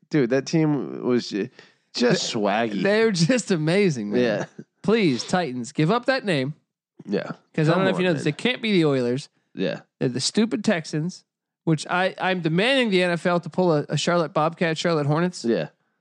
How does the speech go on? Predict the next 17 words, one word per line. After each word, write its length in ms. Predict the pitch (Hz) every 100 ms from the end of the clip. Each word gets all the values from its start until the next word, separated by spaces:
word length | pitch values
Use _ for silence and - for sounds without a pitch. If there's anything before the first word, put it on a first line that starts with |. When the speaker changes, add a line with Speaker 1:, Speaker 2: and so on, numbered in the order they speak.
| _
Speaker 2:
and 120 | 156 135
take 320 | 160 170 -
the 160 | 160
Speaker 1:
Uh, 60 | - -
Speaker 2:
Texans 420 | 165 165 - 180
Speaker 1:
give 340 | 160 190 202
Speaker 2:
back 200 | 165 160
to 200 | - 175
the 80 | 151
Speaker 1:
David 320 | 143 156 160
Speaker 2:
Oilers. 140 | 196 -
Speaker 1:
Stern, 400 | 156 147 147 147
Adam 400 | 120 127 135 127
Silver, 640 | - 131 127 120 123 117 95 - -
these 300 | 104 104 92
fucking 440 | - 120 123 139
assholes, 680 | 123 123 117 101 85 85